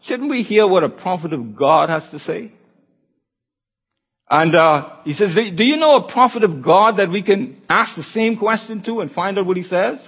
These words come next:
And Ahab's response is, "Well, there's a fella named Micaiah, but I hate him because he never prophesies.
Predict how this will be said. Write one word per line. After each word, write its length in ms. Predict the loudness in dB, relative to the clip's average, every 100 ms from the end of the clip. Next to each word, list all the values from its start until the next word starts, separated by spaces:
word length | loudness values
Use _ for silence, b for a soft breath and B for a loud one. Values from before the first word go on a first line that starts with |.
| _ _ _ _ _ _
And 120 | -8 -2
Ahab's 340 | 2 2 -2
response 440 | -8 -6 -4 -4
is, 140 | -6 -6
"Well, 320 | 2 2 2
there's 160 | 0 -6
a 80 |
fella 320 | -6 -2 0 -2
named 520 | -4 -4 -6 -12 -16
Micaiah, 720 | -12 -12 -12 -6 -2 -2 -2
but 280 | -2 -4 -6 -14 _ _ _
I 100 | -2
hate 260 | 0 2 0
him 160 | -2
because 340 | -6 -4 -4 -4
he 80 | -6
never 300 | -2 0 2
prophesies. 580 | 2 0 0 2 2